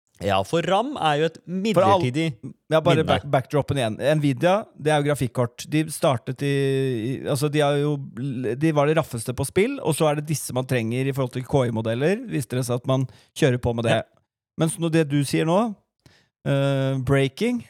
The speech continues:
Speaker 2: det er at, eh, det neste som blir attakkert nå, det er RAM. Fordi at da må du øke rammen. Hvis, hvis du tenker det mer desentralisert, hvis jeg, du tenker at verden blir at alle har på sin telefon eller sin egen Mac sitt eget desentraliserte program,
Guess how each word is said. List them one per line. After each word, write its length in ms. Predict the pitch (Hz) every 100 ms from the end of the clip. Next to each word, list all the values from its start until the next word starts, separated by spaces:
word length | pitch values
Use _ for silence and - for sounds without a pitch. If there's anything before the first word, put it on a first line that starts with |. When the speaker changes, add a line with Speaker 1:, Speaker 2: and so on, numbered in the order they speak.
| 156
Speaker 2:
det 80 |
er 160 | 147 143
at, 180 | 139 -
eh, 200 | 151 147
det 140 | 156 165
neste 320 | 143 - 135
som 160 | 151
blir 140 | 143 139
attakkert 400 | 151 143 131 -
nå, 80 | 165
det 140 | 147
er 100 | 135
RAM. 220 | 117 123 120
Fordi 460 | 165 147 165 196
at 160 | - 147
da 140 | 147
må 100 | 135
du 120 | 143 170
øke 480 | 160 135 120 - 147
rammen. 340 | 127 117 135 165
Hvis, 140 | 160
hvis 140 | 156 151
du 60 | 175
tenker 260 | 170 139
det 80 | 135
mer 100 | 131
desentralisert, 800 | 131 123 123 120 123 131 143 156
hvis 160 | 139
jeg, 80 | 135
du 60 | 110
tenker 300 | 156 139 131
at 160 | 139 - _ _ _ _ -
verden 360 | 143 135 156 156
blir 160 | 143
at 160 | 147 - - -
alle 440 | 156 123 139 151 - _
har 200 | 139 139
på 180 | 143 147
sin 380 | 135 143 139 131 -
telefon 460 | 139 151 160 165
eller 120 | 143 135
sin 80 | 147
egen 220 | 127 127
Mac 140 | 160 190 -
sitt 160 | - 151
eget 640 | 139 123 117 123 - - - _ _ -
desentraliserte 800 | 139 120 139 135 139 135 135 -
program, 320 | 147 170